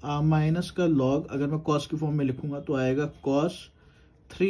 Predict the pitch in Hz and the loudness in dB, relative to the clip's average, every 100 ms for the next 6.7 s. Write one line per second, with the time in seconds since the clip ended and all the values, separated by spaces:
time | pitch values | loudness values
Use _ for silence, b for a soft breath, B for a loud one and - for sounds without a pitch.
0 | 175 139 - - 151 147 139 - 170 165 | 4 4 -2 -10 -4 -4 -6 -2 2 2
1 | - 170 160 156 139 139 147 143 165 180 | 0 -2 0 2 2 0 0 0 0 -2
2 | 127 156 135 127 143 127 120 156 156 117 | -2 0 2 0 0 -2 -2 -4 -4 -6
3 | - - - B B B _ - 156 151 | -6 -14 -20 B B B _ -4 0 0
4 | 143 156 160 156 160 - 143 135 - 123 | 0 -2 -2 -2 -2 -2 -2 -2 -4 -4
5 | 170 b b b b _ - 135 135 135 | -4 b b b b _ -8 -2 0 -2
6 | - 139 139 139 135 156 | -4 0 2 4 2 0